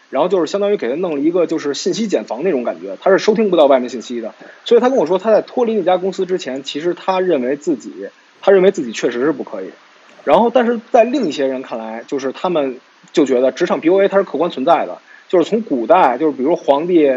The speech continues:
给什么大臣八起八落这种时候，它就是，呃，始终存在的。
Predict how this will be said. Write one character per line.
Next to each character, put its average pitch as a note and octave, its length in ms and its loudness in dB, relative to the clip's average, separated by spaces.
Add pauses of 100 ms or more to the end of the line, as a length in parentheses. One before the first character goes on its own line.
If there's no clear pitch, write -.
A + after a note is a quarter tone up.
(160)
给 B2 240 -4
什 C3+ 140 -8
么 D#3+ 80 -4
大 E3 220 2
臣 D3+ 220 -6
八 F#3 140 2
起 C3+ 140 -6
八 E3+ 180 2
落 F3+ 220 2
这 C#3 80 -6
种 A#2+ 160 -8
时 - 80 -14
候， A#2+ 100 -8
它 F3+ 100 -12
就 F#3 140 -4
是， D3+ 80 -6 (260)
呃， C#3 220 -2
始 - 140 -14
终 F3+ 160 -4
存 F3 180 -8
在 F#3 240 2
的。 - 100 -18